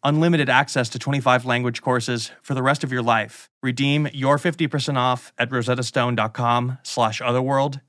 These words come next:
today. This episode is brought to you by Harry's. Harry sent me a razor starter kit recently to try,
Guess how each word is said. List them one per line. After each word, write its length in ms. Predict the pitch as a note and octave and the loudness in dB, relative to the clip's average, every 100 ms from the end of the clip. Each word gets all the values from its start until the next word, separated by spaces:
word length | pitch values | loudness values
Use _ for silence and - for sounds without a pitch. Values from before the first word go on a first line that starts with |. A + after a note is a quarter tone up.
| - | -12
today. 340 | B2 A2 F#2+ - _ | -2 -2 -2 -6 _
This 180 | C3+ C#3+ | -4 2
episode 280 | F3 D#3+ F3+ | 2 2 0
is 80 | C#3 | 2
brought 220 | B2+ C#3+ | 0 0
to 60 | D#3 | 0
you 60 | |
by 120 | C3+ | 0
Harry's. 640 | G#2+ C3 C3 A2+ G#2 A#2+ - _ _ _ _ | 0 2 2 0 -6 -12 -14 _ _ _ _
Harry 260 | C#3+ D#3 D#3+ | 0 0 0
sent 220 | - C#3+ | -2 -4
me 100 | D3 | -2
a 60 | |
razor 420 | A#2+ A#2 B2 C3+ B2+ | -2 0 0 0 -2
starter 320 | - B2+ B2+ | 0 0 0
kit 220 | C#3+ C3 | -2 -2
recently 420 | C3+ B2+ D3+ C#3 | -2 -4 -2 -4
to 80 | A#2 | -4
try, 520 | - C3+ A#2+ C3+ D3 | -2 2 2 2 -2